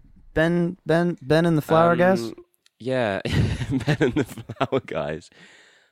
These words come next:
Speaker 2: Um, Bill and Ben, the Flower Pot Men.
Speaker 1: Whoa.
Speaker 2: Yeah.
Speaker 1: What was
Speaker 2: You should
Speaker 1: that?
Speaker 2: watch
Speaker 1: Was
Speaker 2: that.
Speaker 1: that a,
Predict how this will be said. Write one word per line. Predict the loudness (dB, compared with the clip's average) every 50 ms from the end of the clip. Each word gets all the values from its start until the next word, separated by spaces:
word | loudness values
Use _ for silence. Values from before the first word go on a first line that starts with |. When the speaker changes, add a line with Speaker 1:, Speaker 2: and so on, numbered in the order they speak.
| _ _ -8
Speaker 2:
Um, | -6 -4 -4 -4 -4 -6 -8 -10 -10 -12 -14 _ _ _ _ _ _ _ _ _ _ _ -8
Bill | -6 -4 -4
and | -4 -4 -6 -6
Ben, | -6 -6 -6 -4 -6 -6
the | -8
Flower | -10 -10 -8 -8 -6 -6 -6
Pot | -8 -8 -12 -12 -12
Men. | -12 -12 -12 -12 -14 -16 _ _ _ _ _ _ _ _ _ _ _ _ _ _ _ _ _ _ _ _ _ _ _ _ _ _ _ _ _ _ _ _ _ _
Speaker 1:
Whoa. | -4 -2 0 2 4 4 4 4 4 4 4 2 0 -4 -10 -20 _ _ _ _ _ _ _ _ -14
Speaker 2:
Yeah. | -12 -10 -8 -6 -6 -6 -8 -10 -14 _ _ -4
Speaker 1:
What | 0 0
was | 2 2 2
Speaker 2:
You | 4
should | 4
Speaker 1:
that? | 2 2 0
Speaker 2:
watch | -4 -10 -14 -12
Speaker 1:
Was | -10 -8 -6
Speaker 2:
that. | -4 -6
Speaker 1:
that |
a, | -6